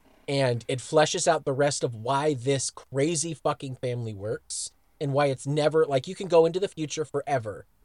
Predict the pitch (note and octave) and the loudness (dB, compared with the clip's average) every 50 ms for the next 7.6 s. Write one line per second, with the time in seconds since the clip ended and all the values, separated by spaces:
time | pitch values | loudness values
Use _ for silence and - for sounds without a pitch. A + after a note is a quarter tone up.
0 | _ _ _ _ _ _ _ _ _ - C#3 C3 B2 A#2 A2+ - C3+ B2 - - | _ _ _ _ _ _ _ _ _ 0 2 2 2 0 -2 -6 -4 -2 0 0
1 | E3 C#3 C#3+ C#3 D3 E3+ F3 - - F3 D#3+ D#3 D#3+ C#3 D#3 D3 C#3+ C#3+ C#3+ C#3+ | 0 2 2 2 2 2 0 2 4 4 4 4 4 4 2 4 4 4 4 4
2 | C#3+ C#3 D3 - _ - C3+ C3+ C#3 D3 D3 C#3+ B2+ C#3+ C3+ B2+ A2+ A2+ - - | 2 -2 -6 -8 _ -2 0 0 2 2 2 0 0 0 0 0 -2 -4 -4 -4
3 | C3+ B2 C#3+ D3+ - - D3 C#3+ C#3 C3+ A#2+ C3 C3+ C3+ B2+ D#3+ D3+ C#3+ C#3 C#3+ | -4 -4 -4 -4 -4 -4 -2 0 0 0 0 0 -2 -2 -2 -4 -2 -2 -2 -2
4 | - - D#3 C#3 C#3 C#3 C3+ C3+ D3+ D#3 C#3 C#3 C3 - - B2 - C3+ B2 A#2+ | -2 -4 -4 -2 -2 -2 -2 -2 -4 -4 -4 -4 -6 -6 -8 -6 -2 -2 -2 -2
5 | A#2 - - _ _ _ _ _ _ - - C#3 C3+ C#3 B2 C3+ C3+ C3 B2+ C3+ | -2 -6 -10 _ _ _ _ _ _ -2 0 0 0 2 2 2 2 2 2 0
6 | B2 - C3 A#2+ A#2+ C3 B2+ A#2+ A2 A2 A2 G#2+ - A2+ G#2 B2 A#2 - - - | -4 -4 -4 -4 -2 -2 -2 -2 -2 -4 -6 -8 -8 -8 -8 -8 -10 -8 -8 -6
7 | B2+ A2+ A2 - - A#2+ A2+ B2+ A2+ F#2+ F2 F2+ | -6 -6 -6 -6 -8 -6 -6 -6 -8 -8 -10 -14